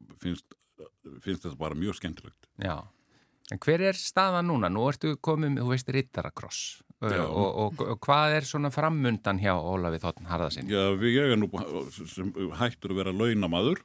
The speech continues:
Speaker 2: Mm.
Speaker 1: og kona mín líka. <clears throat> Þannig að ég held að vísu áfram rannsóknum og er að skrifa bók með félögum mínum í, í íslensku kosningarannsókninni. <clears throat> En aðallega þegar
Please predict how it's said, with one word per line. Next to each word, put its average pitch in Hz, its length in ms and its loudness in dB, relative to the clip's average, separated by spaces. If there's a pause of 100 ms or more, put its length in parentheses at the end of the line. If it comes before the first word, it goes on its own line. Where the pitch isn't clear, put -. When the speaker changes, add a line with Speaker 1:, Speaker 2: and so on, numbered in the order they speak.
(120)
Speaker 2:
Mm. 113 260 2 (380)
Speaker 1:
og - 140 -8
kona 127 280 6
mín 104 160 4
líka. 107 460 0 (360)
<clears throat> - 60 10 (380)
Þannig 101 420 2
að 104 160 0 (960)
ég 98 280 0
held 110 160 0
að 107 140 0
vísu 101 180 -2
áfram 98 380 0
rannsóknum 90 500 -2
og 110 60 0
er 85 100 -2
að 78 60 -8
skrifa 82 240 -4
bók 82 340 -6
með 92 220 -6
félögum 90 320 -2
mínum 87 260 -2
í, 85 140 -2 (560)
í 82 160 -6 (320)
íslensku - 320 -8
kosningarannsókninni. 98 880 -4 (240)
<clears throat> - 280 4 (500)
En 95 180 2
aðallega 123 640 6
þegar 131 240 6